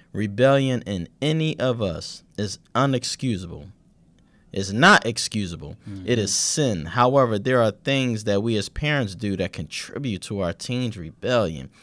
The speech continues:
Speaker 1: We need to be authentic and honest about those areas of our lives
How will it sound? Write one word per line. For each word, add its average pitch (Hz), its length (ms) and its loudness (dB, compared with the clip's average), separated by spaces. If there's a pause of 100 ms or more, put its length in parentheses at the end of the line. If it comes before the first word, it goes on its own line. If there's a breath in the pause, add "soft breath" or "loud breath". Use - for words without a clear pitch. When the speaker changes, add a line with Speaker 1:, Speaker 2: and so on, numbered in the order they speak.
(260 loud breath)
Speaker 1:
We 135 120 2
need 143 200 0
to 135 100 -4
be 127 160 2
authentic 135 720 0
and 95 300 -4
honest 123 420 -2
about 104 380 -2
those 107 300 -2
areas 101 500 0
of 98 140 -4
our 98 120 0
lives 90 480 -4